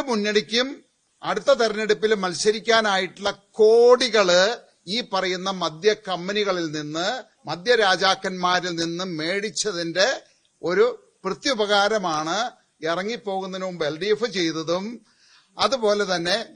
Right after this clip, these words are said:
മത്സരിക്കാനായിട്ടുള്ള പൈസ ഉണ്ടാക്കാൻ വേണ്ടിയിട്ട് യു ഡി എഫും കൂടി മൗന അനുവാദം കൊടുത്ത് അങ്ങനെ ഒരു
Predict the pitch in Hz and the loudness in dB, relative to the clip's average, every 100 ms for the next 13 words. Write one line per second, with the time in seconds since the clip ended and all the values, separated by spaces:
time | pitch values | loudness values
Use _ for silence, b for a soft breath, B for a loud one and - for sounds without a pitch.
0 | 151 180 - 247 208 214 196 180 170 180 | -6 -2 0 0 0 0 0 -2 -2 -4
1 | 185 165 170 151 233 185 175 175 175 165 | -4 -2 -4 -2 -2 0 0 0 -4 -4
2 | 165 156 156 151 240 202 170 180 208 175 | -6 -6 -8 -6 -6 -6 -6 -2 -2 -2
3 | 185 151 156 165 247 277 _ 147 160 180 | -8 -10 -6 -4 -4 -4 _ -6 -4 -2
4 | 208 196 170 175 175 170 175 160 156 147 | 0 0 0 -2 0 0 -2 -4 -6 -6
5 | - 233 - 151 160 165 156 | -4 -4 -4 -8 -6 -8 -8